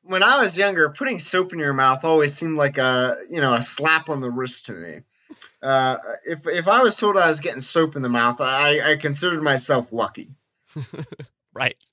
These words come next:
Speaker 2: So, um, now the mom wants to know, i-, in this interrogation scene,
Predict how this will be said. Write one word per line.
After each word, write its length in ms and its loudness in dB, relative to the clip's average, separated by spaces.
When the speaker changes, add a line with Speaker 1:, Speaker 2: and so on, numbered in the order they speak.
Speaker 2:
So, 320 -2
um, 380 0
now 320 0
the 140 -6
mom 400 -2
wants 320 -4
to 100 -8
know, 500 -2
i-, 40 -4
in 260 -6
this 160 -8
interrogation 840 -4
scene, 440 -8